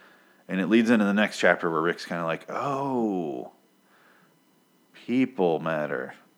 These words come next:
And you're like, "You, you needed that to figure that out? That's more people means more dead zombies?" Like, oh my God. Kinda, kinda dumb. He kinda realizes he's selfish for parts. I don't think he is really. Um,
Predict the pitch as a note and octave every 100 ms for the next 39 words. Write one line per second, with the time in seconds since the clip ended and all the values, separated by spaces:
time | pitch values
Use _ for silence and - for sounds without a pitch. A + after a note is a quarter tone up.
0 | _ - F2+ F2 D#2+ - G#2 C#3 G#2 A2
1 | A2 A#2 G2+ F2 G#2 A#2 - - G#2 G2
2 | F#2 G2 G#2 A2+ A2+ - - - - _
3 | _ _ _ G2 F#2 F#2+ F#2 F#2+ G2 F#2
4 | F2+ E2 F2 F2 E2+ E2+ E2+ E2+ F#2 F#2+
5 | F#2+ - F2 F2 _ _ F#2+ D#2+ D#2+ D2+
6 | E2+ _ _ _ _ _ B2+ G2+ E2+ -
7 | F3+ G#3+ B2+ G2 G2+ G2+ F#2+ - _ -
8 | - - - - - - _ _ A2 -
9 | C3+ B2 A#2+ A2+ A2 G#2 - G2 G2 G2+
10 | - G2+ G#2+ G2+ G2 - - - - G#2
11 | F2 F#2+ E2 E2+ E2+ E2+ F#2+ F#2+ F#2+ F#2
12 | F#2 _ _ _ _ _ - F2+ E2+ E2+
13 | E2 E2